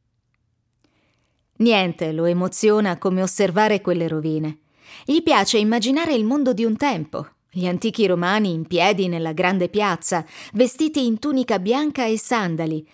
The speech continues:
che discutono, si muovono, mangiano, bevono, vivono. Per questo ha studiato archeologia, perché il mondo del passato lo appassiona molto più del mondo presente.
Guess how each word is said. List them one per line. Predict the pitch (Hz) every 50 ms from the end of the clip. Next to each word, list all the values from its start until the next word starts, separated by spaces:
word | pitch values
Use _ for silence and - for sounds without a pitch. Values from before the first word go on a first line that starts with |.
| _ _ _
che | - 247
discutono, | 190 190 185 - - - 196 226 262 254 - 165 151 156 147
si | 165 - - 190
muovono, | 185 175 170 170 202 226 208 160 156 165 160 156 156 165
mangiano, | 160 165 180 190 208 226 220 190 180 160 175 160 165 170 165
bevono, | 147 160 180 202 262 240 175 175 156 151 147 151 - _ _ -
vivono. | 247 294 330 269 165 170 156 143 - 151 - _ _ _ _ _ _ _ _ _ _ _ _ _ _ _ _ _ _ _ _ _ _ _ _ _ _ _ _ _ _ _ -
Per | - 277 269
questo | 269 - 277 240 202 180 - - 180 165
ha | 165
studiato | - - - 175 165 180 190 196 196 196 180
archeologia, | 170 170 165 - 180 170 170 165 160 147 156 160 160 160 160 156 _ _ _ - - -
perché | - - 254 269 - 294
il | 269
mondo | 277 311 311 285 269
del | 190 202 190 185
passato | - 180 - - - 185 170 160 151 - - 165 165 _ _ _ _ _
lo | - 220 254
appassiona | 254 254 - - 254 - - - 302 302 277 262 240 226
molto | 214 214 233 285 320 320 320 262 220
più | - 233 262 277
del | 208 220 185 180
mondo | 175 220 226 208 202 190
presente. | - 170 156 151 160 147 127 - - - - - -